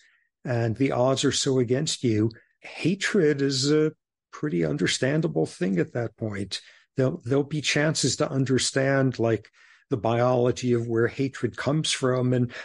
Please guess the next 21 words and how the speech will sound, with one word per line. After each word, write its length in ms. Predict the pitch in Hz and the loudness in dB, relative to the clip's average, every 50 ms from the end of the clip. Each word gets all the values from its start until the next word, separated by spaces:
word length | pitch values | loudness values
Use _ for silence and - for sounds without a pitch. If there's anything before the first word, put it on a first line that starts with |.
| - - | -10 -2
why 260 | 139 123 123 127 131 | 0 2 2 4 2
it 140 | 135 139 131 | 2 0 0
may 180 | 123 127 131 | 0 0 0
be 200 | 120 110 135 131 | 0 0 0 2
irrational 920 | 127 127 120 110 117 120 139 156 131 - - 147 131 123 120 123 120 120 123 | 2 2 2 2 0 0 0 0 0 -2 0 0 2 2 2 2 4 2 2
and 140 | 117 113 101 | 2 0 -2
how 200 | 110 123 127 131 | -2 -2 -2 -2
it's 160 | 123 - - | -4 -4 -2
due 160 | - 139 127 | 0 0 0
to 80 | 127 135 | 0 -2
propaganda 760 | - - 131 127 127 - 139 117 123 127 135 143 135 123 131 | -2 -4 -4 -4 -2 -2 -2 -2 0 -2 -2 -2 0 0 0
and 140 | 117 117 - | 0 2 0
all 280 | - 127 123 139 147 | 0 2 2 2 2
of 100 | 135 113 | 2 2
that 180 | 120 123 120 - | 2 0 -2 -2
da-, 240 | - 131 127 190 220 - _ _ - | -4 -6 -6 -6 -8 -16 _ _ -2
down 220 | 127 120 117 110 | 0 0 0 0
the 60 | 110 | 0
line. 240 | 113 131 151 156 131 - - - - _ _ _ _ _ _ _ _ _ _ - 117 | 0 0 0 0 -2 -4 -12 -20 -20 _ _ _ _ _ _ _ _ _ _ -4 0
Right 240 | 117 135 151 - | 0 0 0 0
now, 640 | - 151 185 226 240 214 170 151 160 160 160 151 | 0 2 2 2 2 2 2 2 2 2 0 -2